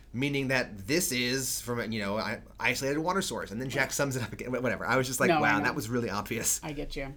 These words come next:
Speaker 1: <laughs>
Speaker 2: Um, so then we're in the woods. Jack and Alana are
Speaker 1: With
Speaker 2: walking
Speaker 1: the dogs.
Speaker 2: the dogs.
Speaker 1: Beautiful autumnal scene. All I wrote was autumn.
Speaker 2: Yeah.
Speaker 1: I didn't write anything else.
Speaker 2: I didn't really, I wrote about
Speaker 1: <laughs>
Speaker 2: Alana's outfit,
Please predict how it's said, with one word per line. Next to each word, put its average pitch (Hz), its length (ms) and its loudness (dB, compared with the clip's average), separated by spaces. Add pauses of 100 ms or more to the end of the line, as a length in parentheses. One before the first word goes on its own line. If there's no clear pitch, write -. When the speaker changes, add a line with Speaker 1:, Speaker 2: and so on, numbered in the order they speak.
(160)
Speaker 1:
<laughs> 139 460 2 (300)
Speaker 2:
Um, 165 480 -2
so - 180 -6
then 196 160 -4
we're 247 120 -6
in 196 180 -4
the 180 80 -2
woods. 143 600 -4 (200)
Jack 151 240 -4
and 156 80 -4
Alana 135 300 -6
are 135 100 -6
Speaker 1:
With 135 100 -4
Speaker 2:
walking 139 220 0
Speaker 1:
the 139 80 4
dogs. 98 500 0
Speaker 2:
the 101 60 -8
dogs. 95 80 -8
Speaker 1:
Beautiful 123 400 2
autumnal 110 760 -2
scene. 101 680 -4 (520)
All 113 120 -4
I 135 60 0
wrote 135 120 2
was 110 140 -6
autumn. 92 520 -4 (120)
Speaker 2:
Yeah. - 40 -6
Speaker 1:
I 98 40 -6
didn't 98 120 -8
write 95 100 -4
anything 92 240 -6
else. 90 140 -6
Speaker 2:
I 196 60 -2
didn't 220 160 -2
really, 220 260 -4
I 185 160 4
wrote 247 140 12
about 214 220 12
Speaker 1:
<laughs> 175 180 12
Speaker 2:
Alana's 165 300 8
outfit, 147 440 -6